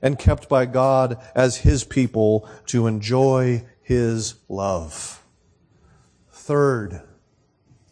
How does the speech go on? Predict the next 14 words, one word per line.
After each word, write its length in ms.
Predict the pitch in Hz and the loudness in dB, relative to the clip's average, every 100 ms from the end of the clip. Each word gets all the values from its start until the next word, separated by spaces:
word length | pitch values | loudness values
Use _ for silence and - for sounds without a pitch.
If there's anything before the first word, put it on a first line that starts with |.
| _ _ _ _ _ _ _ _ _ _ | _ _ _ _ _ _ _ _ _ _
maybe 240 | 104 113 113 | -10 -6 -6
quicker, 480 | - 123 98 87 - _ _ _ _ _ _ _ _ _ _ _ _ - - _ _ | -2 -2 -2 -8 -14 _ _ _ _ _ _ _ _ _ _ _ _ -20 -20 _ _
draw 300 | 113 143 147 | -4 2 2
near 720 | 151 147 160 156 135 110 95 - _ _ _ _ | 2 0 2 2 2 -2 -8 -18 _ _ _ _
with 160 | 123 117 | -2 2
thanksgiving. 840 | 127 123 - - 135 110 95 92 | 0 0 -4 0 0 0 -6 -6
We 100 | 110 | -4
hit 180 | 110 135 | 2 0
three 360 | - 151 170 170 | 0 -2 0 2
more 320 | 160 156 147 | 2 2 2
commands. 800 | - 135 127 131 110 98 92 - - - _ | 0 -4 0 0 0 -4 -8 -10 -18 -20 _
Boom, 320 | 180 175 170 | 2 2 0
boom, 440 | 131 160 160 151 | 0 2 2 0
boom, 520 | 127 147 139 123 113 | 0 2 2 0 -4